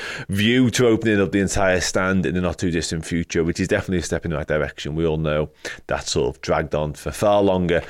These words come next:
than anybody in particular club would have hoped for. Um,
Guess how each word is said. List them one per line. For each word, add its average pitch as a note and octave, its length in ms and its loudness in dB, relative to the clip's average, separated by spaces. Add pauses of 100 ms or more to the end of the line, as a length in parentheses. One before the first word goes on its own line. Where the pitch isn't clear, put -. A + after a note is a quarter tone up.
(260)
than F#2+ 100 0
anybody E2+ 520 0
in D#2+ 80 -4
particular D#2+ 400 -2
club D#2+ 460 0
would F2+ 180 -2
have D#2 100 -4
hoped F2 500 -2
for. F2+ 580 2
Um, F#2 480 0